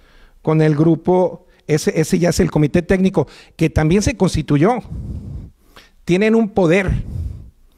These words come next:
para que sus jefes después no digan, "No, no, pues tú me diste el poder de ser parte de esto". ¿Sí?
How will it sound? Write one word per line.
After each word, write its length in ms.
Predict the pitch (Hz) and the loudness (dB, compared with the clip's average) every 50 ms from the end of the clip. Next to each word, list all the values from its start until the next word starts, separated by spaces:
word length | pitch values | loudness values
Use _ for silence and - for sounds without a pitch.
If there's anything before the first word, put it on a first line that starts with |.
| - - - - - - - - - | -20 -20 -20 -20 -20 -20 -20 -12 -6
para 220 | - 147 147 139 | -2 -2 -2 -2
que 100 | - 156 | -2 -4
sus 200 | 143 - 214 - | -2 0 0 0
jefes 340 | - 214 208 - - 202 190 | 2 2 2 2 2 0 0
después 340 | 190 196 - - 185 180 175 | 0 -2 0 0 -2 0 0
no 100 | 185 180 | 0 -2
digan, 280 | 175 175 170 175 170 165 | -2 -2 -2 -2 -4 -4
"No, 100 | 160 - - _ _ _ _ _ _ _ _ _ _ _ _ _ _ _ _ _ _ _ _ _ _ _ | -6 -8 -10 _ _ _ _ _ _ _ _ _ _ _ _ _ _ _ _ _ _ _ _ _ _ _
no, 140 | - 131 156 | -6 -6 -4
pues 140 | - 170 - | -4 -6 -4
tú 80 | - 156 | -2 0
me 100 | 170 170 | 0 0
diste 220 | 170 160 - 180 | 0 -2 -4 -6
el 40 | 160 | -4
poder 280 | - 139 131 143 147 | -4 -2 -2 -2 0
de 100 | 165 156 | -2 -2
ser 260 | - - 160 165 160 - | -2 -2 -2 -4 -4 -4
parte 300 | - 147 143 143 160 147 | -4 -4 -2 -2 -2 -2
de 80 | 151 | -2
esto". 340 | 170 - - - - - - - - _ _ _ _ _ - _ - - - _ _ _ - - - - _ _ _ _ _ _ _ - - | -2 -2 -6 -10 -10 -10 -10 -10 -12 _ _ _ _ _ -20 _ -20 -20 -20 _ _ _ -20 -20 -20 -20 _ _ _ _ _ _ _ -20 -8
¿Sí? 400 | - - 180 214 233 220 - - | -2 0 0 0 0 -4 -10 -18